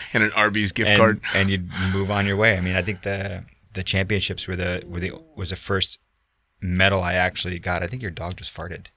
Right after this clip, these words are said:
Speaker 1: Uh, maybe. It wasn't me.
Speaker 2: You sure it wasn't
Speaker 1: I
Speaker 2: you?
Speaker 1: would. You know I would. But
Speaker 2: I
Speaker 1: no.
Speaker 2: know you would, but
Speaker 1: Yeah, no, I think it was the dog. She groans a lot.
Speaker 2: Uh, maybe it was a groan.
Speaker 1: Yeah.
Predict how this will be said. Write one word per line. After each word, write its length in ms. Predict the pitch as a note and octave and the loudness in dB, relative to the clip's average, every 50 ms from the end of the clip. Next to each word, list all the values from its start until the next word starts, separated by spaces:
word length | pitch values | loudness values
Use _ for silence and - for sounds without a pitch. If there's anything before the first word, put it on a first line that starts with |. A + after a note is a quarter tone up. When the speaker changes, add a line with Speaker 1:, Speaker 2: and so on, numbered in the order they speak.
| _ _ _ _ _ - - | _ _ _ _ _ -4 -2
Speaker 1:
Uh, 220 | A2 G#2+ G2+ G2+ | 0 0 2 2
maybe. 420 | G2+ F#2 F2+ E2+ F2+ F#2 F2+ F2 _ _ _ _ _ _ _ _ | 4 4 2 2 2 0 -2 -2 _ _ _ _ _ _ _ _
It 60 | - G2 | 0 4
wasn't 260 | G#2+ A#2+ G#2+ F2+ F#2+ | 4 4 4 4 2
me. 240 | G2+ F#2+ E2+ F2 - _ _ - - - _ _ _ _ _ _ _ _ _ _ - | 2 0 -2 -4 -10 _ _ -20 -20 -20 _ _ _ _ _ _ _ _ _ _ -14
Speaker 2:
You 80 | - F2 | -10 -8
sure 200 | - - E2+ F#2 | -8 -6 -6 -4
it 40 | F2 | -4
wasn't 280 | F2+ F#2+ F#2 G2 G#2 | -4 -4 -4 0 2
Speaker 1:
I 40 | C#3 | 2
Speaker 2:
you? 40 | A#2+ | 4
Speaker 1:
would. 420 | G#2 A#2 E3 C#3 G2 F#2 F#2+ G2 G#2+ | 6 6 6 6 6 2 0 -4 -2
You 100 | G#2+ G#2 | -2 0
know 140 | A2+ A#2 F#2+ | 2 0 0
I 60 | D#2+ | 0
would. 300 | E2+ F#2 F#2 D#2+ - - - | -4 -6 -8 -8 -10 -12 -12
But 180 | - E2+ D2+ - | -10 -10 -6 -4
Speaker 2:
I 60 | F2 | -2
Speaker 1:
no. 60 | F2+ | 0
Speaker 2:
know 80 | F#2+ G#2 | 0 2
you 160 | G#2+ F2+ F2 | 2 0 0
would, 220 | F2 F2 F2 E2+ - | 0 -2 -4 -4 -6
but 140 | - - G#2+ | -8 -8 -6
Speaker 1:
Yeah, 120 | G2 F2 | -6 -6
no, 140 | E2+ F2 F#2 | -4 -4 -2
I 80 | F#2 F#2 | -2 0
think 140 | G2 G2 F2+ | 0 0 0
it 40 | E2+ | 0
was 120 | E2 D#2+ | -2 -4
the 60 | D#2+ D2 | -6 -6
dog. 260 | C#2+ D2+ D#2 D#2 - | -6 -6 -6 -2 -2
She 120 | - A#2 | -2 0
groans 360 | G#2 F#2+ F2 E2 E2+ F2 E2 | 0 -2 -2 -2 -2 -4 -4
a 60 | E2+ D#2 | -4 -6
lot. 260 | D2+ D#2 E2 - - _ _ _ _ _ _ _ - G#2 | -6 -8 -8 -10 -12 _ _ _ _ _ _ _ -10 -8
Speaker 2:
Uh, 140 | G2 F#2 F#2 F#2+ | -6 -4 -4 -4
maybe 200 | F#2+ F2+ F2 F2 | -4 -4 -4 -6
it 40 | E2 | -8
was 100 | D#2 - | -8 -10
a 40 | - | -12
groan. 320 | - - D#2 E2 F#2 F#2 - | -12 -12 -12 -10 -10 -10 -8
Speaker 1:
Yeah. 160 | - - - | -10 -10 -10